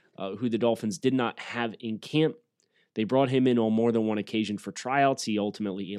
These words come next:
lands on the practice squad along with defensive end Tyshawn Render. Benito Jones,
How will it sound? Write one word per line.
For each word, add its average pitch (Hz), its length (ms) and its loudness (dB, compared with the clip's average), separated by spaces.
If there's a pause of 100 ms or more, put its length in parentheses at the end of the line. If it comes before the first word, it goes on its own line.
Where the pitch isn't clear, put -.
lands 95 320 -6
on 92 80 -4
the 90 60 -6
practice 131 400 -4
squad 113 300 0
along 98 260 -2
with 92 100 -8
defensive 98 500 -6
end 90 160 -6
Tyshawn 82 520 -10
Render. 139 400 2 (400)
Benito 98 440 -4
Jones, 147 580 4